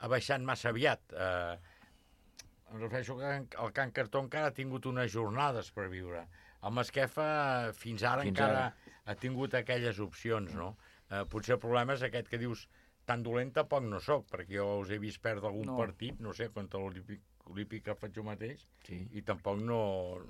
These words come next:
Speaker 1: no, no, no vau ser
Speaker 3: No.
Speaker 1: inferiors, no? Potser agafes aquesta dinàmica
Speaker 3: Sí, al
Speaker 1: de
Speaker 3: final
Speaker 1: que
Speaker 3: és la
Speaker 1: l'empat
Speaker 3: dinàmica.
Speaker 1: és derrota i
Speaker 3: Sí.
Speaker 1: la victòria és empat, no?
Speaker 3: Sí, al final la situació al principi, perds partits per la mínima,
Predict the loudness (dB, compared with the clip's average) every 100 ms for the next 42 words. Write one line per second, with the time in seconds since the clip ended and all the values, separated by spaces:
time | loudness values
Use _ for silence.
0 | -14 -14 -10 -8 -6 -6 -2 -2 -2 -4
1 | -4 -6 -20 -20 -6 -2 0 2 2 2
2 | 2 -2 -6 -6 0 2 4 2 0 0
3 | -2 -2 -2 -2 -2 -2 -4 -4 -4 -6
4 | _ -12 -4 0 0 2 4 6 6 6
5 | 6 6 4 0 2 4 6 4 4 2
6 | 2 0 -2 -4 -2 -2 0 -2 -2 0
7 | 0 2 0 0 -4 -4 -6 -10 -12 -6
8 | 0 0 0 0 2 2 0 0 0 2
9 | 2 2 0 -2 -4 -2 -2 0 0 0
10 | -4 0 0 2 -2 0 -4 -2 2 4
11 | 4 4 2 0 -2 -2 0 0 0 4
12 | 4 2